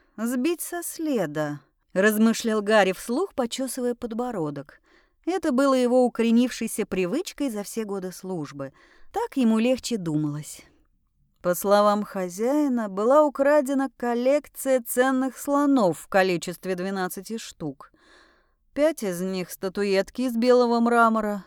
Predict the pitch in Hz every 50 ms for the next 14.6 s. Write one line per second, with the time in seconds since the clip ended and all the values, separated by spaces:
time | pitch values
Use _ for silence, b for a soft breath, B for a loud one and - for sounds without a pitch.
0 | _ _ - - - - - 190 208 208 - 208 214 214 233 247 247 247 247 240
1 | 240 240 226 202 202 220 233 254 269 269 233 269 269 269 262 - - 294 285 285
2 | 285 247 185 160 160 151 143 143 143 _ b b b b b b b b b b
3 | b - 190 196 214 214 202 - - - 208 196 196 202 208 226 254 269 254 -
4 | 294 269 247 262 269 269 262 262 247 233 240 247 247 240 233 - - 226 220 208
5 | 185 180 170 165 175 175 170 170 170 175 190 302 202 254 269 262 b b b b
6 | b b b b b 233 220 247 240 247 247 - 302 320 339 320 311 285 277 262
7 | 214 247 285 254 285 277 247 247 240 240 - 277 277 269 277 269 - _ - 294
8 | 294 269 247 202 180 165 160 151 151 147 151 - _ _ _ _ b b b b
9 | b b b b b b b b b b _ - 190 202 208 226 240 247 247 233
10 | - 294 330 320 294 - 277 277 277 294 302 269 - - 285 285 262 240 269 269
11 | 262 247 - 254 254 277 285 269 262 254 - - - - 277 254 - - 277 254
12 | 277 262 254 277 320 311 277 196 175 151 190 175 180 185 180 - 202 196 - 208
13 | 208 208 196 190 - 202 190 - 240 254 262 247 240 220 220 208 - 202 196 202
14 | - - 208 208 214 226 226 233 214 208 -